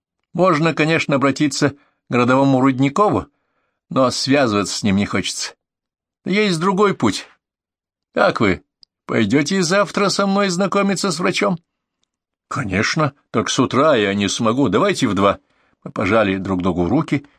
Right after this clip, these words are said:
и расстались. По дороге домой я зашел в книжный магазин, купил справочник частно практикующих врачей Москвы.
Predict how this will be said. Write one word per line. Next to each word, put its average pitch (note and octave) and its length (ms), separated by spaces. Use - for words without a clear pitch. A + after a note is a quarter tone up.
и A2 60
расстались. F#2+ 600
По - 80
дороге D3 380
домой C3 480
я B2 100
зашел A2 300
в - 60
книжный G2 360
магазин, F#2 500
купил F3 260
справочник D#3 840
частно D3+ 580
практикующих A#2 760
врачей A2+ 360
Москвы. A2+ 460